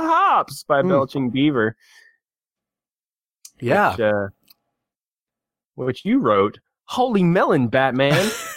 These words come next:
Speaker 2: <laughs>
Speaker 1: Super creamy, too. Very unique and tasty. Cheers to seven years. Now, why cheers to seven years?
Speaker 2: Because that was their seventh anniversary beer.
Speaker 1: Oh.
Speaker 2: So Belching Beaver's been around for seven years.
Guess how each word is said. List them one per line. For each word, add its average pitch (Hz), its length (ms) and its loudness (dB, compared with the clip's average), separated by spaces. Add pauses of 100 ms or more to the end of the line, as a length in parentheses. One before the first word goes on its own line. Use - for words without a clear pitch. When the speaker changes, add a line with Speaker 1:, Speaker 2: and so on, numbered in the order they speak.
Speaker 2:
<laughs> - 280 -2
Speaker 1:
Super 151 260 0
creamy, 165 380 2
too. 135 380 0
Very 143 260 0
unique 147 380 0
and 170 120 0
tasty. 107 500 0
Cheers 131 440 0
to 139 100 -6
seven 131 420 0
years. 90 400 -2
Now, 95 140 0
why 117 160 2
cheers 147 320 0
to 147 100 -10
seven 135 320 0
years? 101 340 -2 (240)
Speaker 2:
Because 120 540 0
that 165 340 -2
was 147 280 0
their 135 160 0
seventh 139 340 0
anniversary 131 540 0
beer. 107 440 -4 (460)
Speaker 1:
Oh. 139 380 -6
Speaker 2:
So - 140 0
Belching 147 340 0
Beaver's 135 340 2
been 113 140 -2
around 113 240 2
for 107 100 -6
seven 143 720 -2
years. 101 640 -4